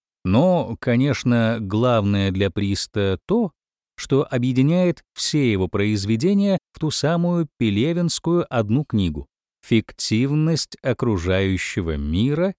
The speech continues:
и неизбежная субъективность всякого личного опыта. Не только романы про архипелаг грёз, но и любое другое сочинение писателя строится на фундаменте из иллюзий,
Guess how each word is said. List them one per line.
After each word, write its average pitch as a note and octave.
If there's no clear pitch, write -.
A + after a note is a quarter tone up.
и B2+
неизбежная G#2
субъективность A#2+
всякого A#2+
личного F2
опыта. D#2+
Не F#3+
только G2+
романы F#2
про F#2+
архипелаг F#2
грёз, C3
но A2
и C#3+
любое D#3
другое C3
сочинение F#2+
писателя A2+
строится A2+
на G#2
фундаменте C#3
из A2+
иллюзий, C3+